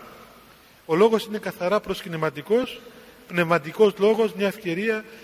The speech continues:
πνευματικής κοινωνίας μεταξύ μας, αλλά και πνευματικής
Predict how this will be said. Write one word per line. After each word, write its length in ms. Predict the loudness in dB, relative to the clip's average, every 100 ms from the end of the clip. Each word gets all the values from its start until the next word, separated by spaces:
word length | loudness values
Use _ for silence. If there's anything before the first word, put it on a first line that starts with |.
| -20 -6
πνευματικής 600 | -2 0 0 -2 -8 -8 -8
κοινωνίας 580 | -2 -2 0 0 0
μεταξύ 440 | 0 -4 -4 -4 -6
μας, 320 | -6 -8 -12 -20 -20 -20 -12
αλλά 220 | -2 0 0
και 140 | -2
πνευματικής 840 | -4 0 0 -2 -6 -4 -4 -12